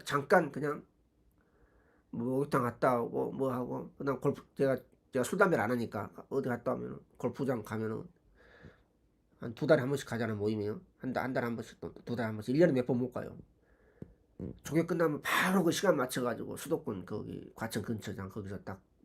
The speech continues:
그런 시간이 딱 맞으면은 잠깐 갔다 오고. 네 시간 반 걸리니까, 운동하는 시간이. 너무 타이트해요.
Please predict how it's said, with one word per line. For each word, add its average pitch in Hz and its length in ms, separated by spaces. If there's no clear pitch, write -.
그런 165 180
시간이 170 360
딱 143 120
맞으면은 147 540
잠깐 110 380
갔다 - 280
오고. - 320
네 117 220
시간 120 220
반 95 140
걸리니까, 85 380
운동하는 90 400
시간이. - 260
너무 226 320
타이트해요. - 540